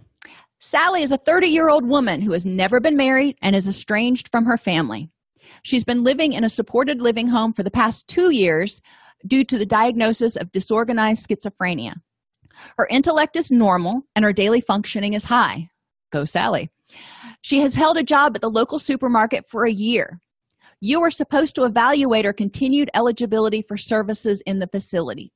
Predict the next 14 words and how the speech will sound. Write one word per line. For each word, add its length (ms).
Does 160
she 140
still 320
need 260
to 100
be 400
in 200
supported 540
living? 380
There 100
have 140
been 120
at 100
least 260